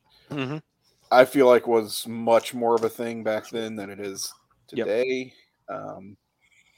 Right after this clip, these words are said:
Speaker 2: I, I mean, I know people still do that, but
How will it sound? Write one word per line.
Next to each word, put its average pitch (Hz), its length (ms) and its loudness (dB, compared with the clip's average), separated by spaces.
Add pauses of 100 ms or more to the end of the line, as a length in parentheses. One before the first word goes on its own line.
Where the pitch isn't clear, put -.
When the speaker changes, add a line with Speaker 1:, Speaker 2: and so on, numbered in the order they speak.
(280)
Speaker 2:
I, 71 180 -2
I - 20 0
mean, 110 160 0
I 110 100 2
know 113 180 2
people 107 280 -8
still 95 300 -4 (160)
do 127 140 0
that, 98 300 0 (100)
but 92 300 -4